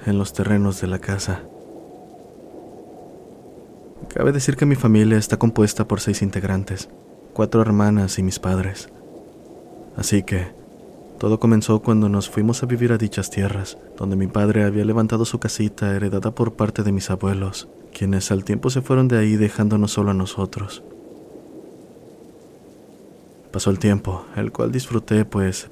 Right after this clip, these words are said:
la casa y alrededores eran muy bonitos. En aquel momento faltaban unos días para que mi padre se fuera a Estados Unidos a trabajar y darnos una mejor vida. Eran fechas en las que oscurecía temprano.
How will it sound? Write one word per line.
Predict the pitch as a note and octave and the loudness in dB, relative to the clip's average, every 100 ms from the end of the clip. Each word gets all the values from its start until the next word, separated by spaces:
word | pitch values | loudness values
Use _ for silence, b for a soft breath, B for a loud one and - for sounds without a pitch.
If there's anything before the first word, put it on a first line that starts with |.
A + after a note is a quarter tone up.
| - | -6
la | G2+ F#2+ | -4 -2
casa | G#2+ G#2+ - | 0 0 2
y | G#2+ | 2
alrededores | G#2 G2 F#2+ G2+ G2 G#2+ A#2+ - | 2 2 -2 -4 -2 0 0 0
eran | G#2+ G2+ | 2 2
muy | F#2+ | 0
bonitos. | G2 F#2+ F#2+ G2 F#2+ - - - - - - - - - - - - - - - - - | -2 -2 -4 -4 -6 -8 -16 -20 -20 -20 -20 -20 -20 -20 -20 -20 -20 -20 -20 -20 -18 -10
En | - F#2+ | -6 -4
aquel | - | 0
momento | G#2 G#2 G#2+ G#2 G#2 | 2 4 4 2 0
faltaban | - G2 - G#2+ A2+ | 0 -4 -2 0 2
unos | A#2 A2+ | 2 2
días | A2+ A2+ | 0 0
para | - G#2+ | 0 -2
que | G#2 G2+ | 0 0
mi | G2+ | 0
padre | - G2 A2+ | 0 -2 -2
se | - | -4
fuera | - A#2+ | -4 -4
a | |
Estados | - A#2+ A2+ - | 0 0 0 0
Unidos | G#2 G2+ G#2+ | 0 0 -4
a | |
trabajar | - F#2+ F#2 G2 F#2+ - - | -4 -4 -4 -4 -6 -8 -8
y | F2 | -2
darnos | G#2 G#2+ G2+ G2 | 0 2 2 2
una | G2+ | 0
mejor | G2 - F#2 | 0 -2 -4
vida. | F#2+ F#2 F#2 - - - - - - - - - - | -2 -2 -4 -8 -18 -20 -20 -20 -20 -20 -20 -18 -4
Eran | B2 A#2+ | 0 2
fechas | A#2+ A#2+ A#2 A2 | 4 4 2 0
en | G#2 | 0
las | G2+ | 0
que | - | -2
oscurecía | A2 G#2+ G2 G#2+ | -2 -2 -2 -2
temprano. | F#2 F2+ F#2+ F#2 F#2 | -2 -2 -2 -2 -4